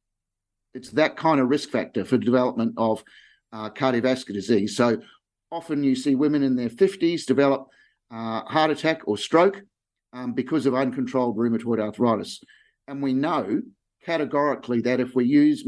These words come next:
uh, methotrexate, 'cause it's got the biggest data set, um, and that ever receiving methotrexate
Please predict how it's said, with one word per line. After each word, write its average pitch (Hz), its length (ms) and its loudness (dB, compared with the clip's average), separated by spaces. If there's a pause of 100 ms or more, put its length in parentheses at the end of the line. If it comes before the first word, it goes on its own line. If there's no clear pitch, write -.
(140)
uh, 113 180 0
methotrexate, 135 800 0
'cause 120 160 0
it's 117 180 0
got 131 220 0
the 113 60 -2
biggest 117 340 0
data 127 260 2
set, 104 260 -6 (600)
um, 117 340 -6 (340)
and 131 120 -2
that 135 240 -2
ever 196 280 4
receiving 120 520 -2
methotrexate 107 680 0